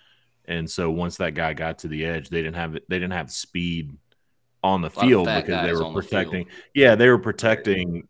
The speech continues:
Speaker 1: they were protecting against the, the punt block. And so
Speaker 3: Did
Speaker 1: they
Speaker 3: he
Speaker 1: didn't
Speaker 3: get
Speaker 1: have
Speaker 3: out of bounds?
Speaker 1: Yeah.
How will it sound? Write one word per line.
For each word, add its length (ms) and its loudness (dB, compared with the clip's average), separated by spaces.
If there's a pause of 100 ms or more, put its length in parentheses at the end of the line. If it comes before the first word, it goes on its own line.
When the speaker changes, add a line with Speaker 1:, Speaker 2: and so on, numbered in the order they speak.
(120)
Speaker 1:
they 120 2
were 80 2
protecting 640 -4
against 400 -8
the, 120 -10 (220)
the 120 -8
punt 360 -4
block. 360 -4
And 100 -10
so 100 -10
Speaker 3:
Did 120 -6
Speaker 1:
they 40 -8
Speaker 3:
he 120 -4
Speaker 1:
didn't 80 -8
Speaker 3:
get 100 -2
Speaker 1:
have 120 -8
Speaker 3:
out 160 -6
of 140 -8
bounds? 560 -12 (400)
Speaker 1:
Yeah. 180 -12